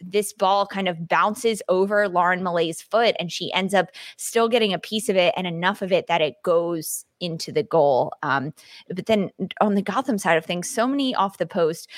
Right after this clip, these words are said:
Christy Mewes had a wide open shot, which, an incredible ball from Caprice Didasco out of the back,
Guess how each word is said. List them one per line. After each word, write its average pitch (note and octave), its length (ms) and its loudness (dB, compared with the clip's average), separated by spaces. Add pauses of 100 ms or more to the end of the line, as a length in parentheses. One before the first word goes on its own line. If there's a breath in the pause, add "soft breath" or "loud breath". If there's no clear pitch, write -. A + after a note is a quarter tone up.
(140 loud breath)
Christy C#4 240 0
Mewes A#3 240 2
had A3 120 4
a F#3+ 60 2
wide F#3+ 360 2
open G3+ 280 2
shot, F3 440 0
which, F3+ 320 -4
an G#3+ 260 2
incredible G#3 640 0
ball E3 380 4
from E3+ 280 -4
Caprice F#3+ 360 -2
Didasco E3 560 2
out E3+ 180 2
of E3 60 -2
the E3+ 80 -4
back, D#3 300 2